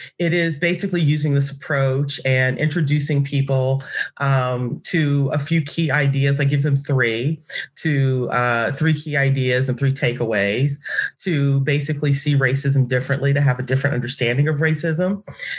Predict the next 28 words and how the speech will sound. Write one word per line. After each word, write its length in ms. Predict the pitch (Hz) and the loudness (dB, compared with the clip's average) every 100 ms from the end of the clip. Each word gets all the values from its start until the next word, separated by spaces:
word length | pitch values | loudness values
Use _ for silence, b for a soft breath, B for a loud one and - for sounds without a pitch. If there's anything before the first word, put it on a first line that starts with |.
| B | B
and 380 | 151 151 156 151 | -2 0 0 0
to 300 | 147 196 185 | -2 0 0
combat 520 | 180 202 185 202 240 | 0 -2 0 0 -2
some 160 | - 202 | -2 0
of 60 | 165 | 0
the 180 | 143 - | -2 -2
underlying 560 | 180 185 208 170 156 139 | 0 0 -2 0 2 0
fear 560 | - 156 175 208 254 - B B B | 0 0 2 0 -2 -8 B B B
that 100 | 170 | -2
I 220 | 151 143 | 0 0
often 340 | 127 151 - 147 | 0 -2 0 -2
see 140 | 156 | 0
that 140 | 147 139 | -2 -2
people 220 | 160 151 | -2 0
don't 220 | 143 139 | 2 2
really 200 | 147 143 | 0 2
want 220 | 135 135 | 2 2
to 100 | 139 | 0
acknowledge 520 | 117 120 117 139 170 | -2 0 0 2 0
that 120 | 151 151 | 0 0
they're 160 | 170 | 0
afraid 640 | 160 - 165 156 175 196 202 B B B B | 0 -2 -2 0 0 -2 -4 B B B B
of, 220 | 185 185 - | -2 -2 -2
of, 260 | 180 156 - | -2 -4 -2
you 140 | 156 | 0
know, 140 | 160 156 | 0 0
confronting 480 | 180 170 175 175 | -2 -2 0 0
racism. 720 | 175 180 180 185 185 196 214 | 0 0 0 -2 0 -2 -2